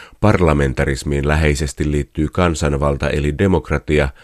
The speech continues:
jonka arvellaan syntyneen antiikin Kreikassa. Ateenan kaupunkivaltion demokratiassa äänioikeus oli vapailla miehillä, ei orjilla eikä naisilla.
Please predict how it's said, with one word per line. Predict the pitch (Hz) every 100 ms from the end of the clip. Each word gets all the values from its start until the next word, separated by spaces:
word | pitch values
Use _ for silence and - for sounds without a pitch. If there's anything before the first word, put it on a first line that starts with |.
| - -
jonka | 60 60 65
arvellaan | 69 73 69 69 69
syntyneen | 69 73 69 71 71 67
antiikin | 82 78 80 73 76 71
Kreikassa. | 87 87 69 - - - 65 _ _ _ _ _ _ _ - - -
Ateenan | - 76 78 71 71 73
kaupunkivaltion | 78 76 78 76 71 71 69 78 73
demokratiassa | 71 82 78 - 76 78 76 - 82 -
äänioikeus | 62 64 65 69 73 71 71 69
oli | 69 71
vapailla | 71 76 76 73 73
miehillä, | 87 92 65 60 57 58 - - - -
ei | 87 82
orjilla | 101 92 67 69 67 67 - -
eikä | 58 62
naisilla. | 69 78 73 - 62 57